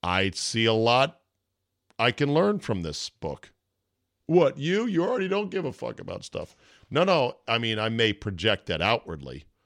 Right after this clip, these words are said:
but trust me, in my real life, my personal life, my professional life, yeah, I can see easily where I care too much about things I should not care about, and I care too much about not letting people down. I actually had to just,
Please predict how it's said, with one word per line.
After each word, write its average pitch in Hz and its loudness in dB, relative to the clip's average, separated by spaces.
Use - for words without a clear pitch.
but 87 -10
trust 156 2
me, - -16
in 69 -18
my 80 -10
real 123 2
life, 62 -8
my - -20
personal 135 2
life, 55 -14
my 65 -12
professional 98 0
life, 82 -8
yeah, 147 2
I 104 -4
can 127 -4
see 208 -2
easily 143 -4
where 110 0
I 117 2
care 123 0
too 156 -4
much 156 -2
about 110 4
things 120 0
I 107 0
should 98 -4
not 101 -4
care 120 2
about, 71 -4
and 90 -6
I 87 -2
care 107 -2
too - -8
much 113 0
about 92 -4
not 104 -2
letting 101 -2
people 95 -8
down. 104 0
I 131 4
actually 139 2
had 113 2
to 98 -4
just, 98 0